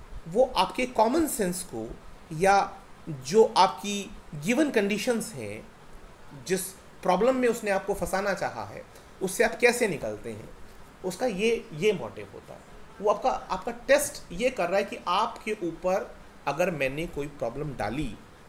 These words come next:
तो उस problem से आप निकलेंगे कैसे, ना कि एक, अ, सुपर कंप्यूटर की तरह कि आपने सारे, सारे data याद कर लिए हैं और बहुत अच्छे से data आपने याद कर रखे हैं और data को आप जाकर के उगल देंगे बस copy पर तो आपको select कर लिया जाए, ऐसा कुछ नहीं।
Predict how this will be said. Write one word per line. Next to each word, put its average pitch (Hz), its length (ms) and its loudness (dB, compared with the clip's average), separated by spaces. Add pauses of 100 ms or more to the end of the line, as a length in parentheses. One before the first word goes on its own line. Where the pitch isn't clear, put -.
(100)
तो 185 60 2
उस 202 200 -2
problem 160 380 0
से - 160 -2
आप 196 240 -2 (240)
निकलेंगे 170 520 -2
कैसे, 104 240 -12 (320)
ना 170 260 0
कि 240 380 -6 (340)
एक, 170 200 0
अ, 139 1000 2
सुपर 214 340 -2
कंप्यूटर 196 440 0
की 185 100 0
तरह 175 160 0
कि 170 140 0
आपने 151 240 2
सारे, 156 340 2
सारे 151 240 2
data 139 260 4
याद 143 260 6
कर 135 120 4
लिए 143 260 -4
हैं 113 280 -8 (840)
और 131 80 0
बहुत 147 200 2
अच्छे 160 180 -4
से 165 100 4
data 135 340 6
आपने 151 240 4
याद 139 240 4
कर 135 100 6
रखे 131 180 0
हैं 156 80 2
और 147 80 -2
data 131 240 2
को 160 120 2
आप 156 120 4
जाकर - 220 0
के 165 180 -2 (440)
उगल 208 220 10
देंगे 120 260 4
बस 104 300 -4 (200)
copy 117 220 2
पर 101 140 -4 (600)
तो 135 180 -4
आपको 127 300 0
select 139 340 -4
कर 113 100 -6
लिया 101 140 -8
जाए, 101 100 -4
ऐसा 139 200 -2
कुछ - 200 -6
नहीं। 135 100 -10